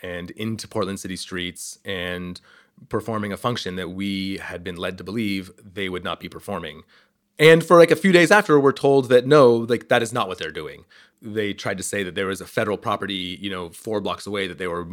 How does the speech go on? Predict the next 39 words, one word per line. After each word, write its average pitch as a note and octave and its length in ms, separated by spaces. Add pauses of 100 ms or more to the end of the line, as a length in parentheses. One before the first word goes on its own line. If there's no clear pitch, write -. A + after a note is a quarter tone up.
(140)
like, F2+ 220
that F2+ 160
they F#2 80
were F2 80
moving E2+ 260
towards, D#2+ 420
which, E2 300 (400)
um, E2 380
just - 220
does D#2+ 160
not D2 240 (300)
line E2 260
up D#2 200
with D3 220
the E2 100
reality D#2+ 340
of - 80
what - 100
happened. C#2 400 (520)
And A2+ 120
so A2 200
that's, - 380
that's A#2+ 240
happened A2 500
a, G#2 100 (420)
a - 60
number E3+ 220
of - 100
times E2 240
since D#2+ 220
then. D#2+ 400
Um, E2+ 380
they've, F#2 340 (180)
a A#2+ 60
number A#2+ 160
of A2+ 80
times A2 180
they've A2 100
either G#2 280